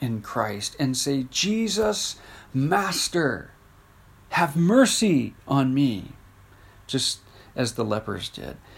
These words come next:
Our lives, the church, our nation, would be much more blessed and prosperous than it is, I think. Let's humble ourselves because God is near to those who have a broken heart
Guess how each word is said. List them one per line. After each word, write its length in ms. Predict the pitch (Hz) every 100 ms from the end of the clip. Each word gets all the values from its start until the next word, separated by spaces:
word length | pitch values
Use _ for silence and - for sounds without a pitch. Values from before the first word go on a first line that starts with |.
| - -
Our 240 | - 226 277
lives, 760 | 220 196 196 214 208 - - - - - - -
the 60 |
church, 480 | - - 220 226 -
our 120 | 113
nation, 680 | 120 180 190 - 175 170 170 - - - - - -
would 160 | 135 139
be 140 | 127
much 600 | 113 120 131 196 269 -
more 240 | 196 190 185
blessed 440 | 143 143 147 -
and 140 | 135
prosperous 640 | - 131 143 - 139 117 -
than 180 | 117
it 100 | 110
is, 360 | 95 98 92 -
I 100 | -
think. 320 | - - - - - - - - -
Let's 300 | 202 214 -
humble 680 | 151 160 233 269 180 120 -
ourselves 580 | 127 117 - 101 78 -
because 320 | 139 - 135
God 340 | - 139 160
is 140 | 147 117
near 400 | 123 147 175 180
to 100 | 165
those 400 | 131 131 135 127
who 100 | 123
have 200 | 117 92
a 80 | 98
broken 520 | 113 131 143 147 143
heart 460 | 135 107 104 -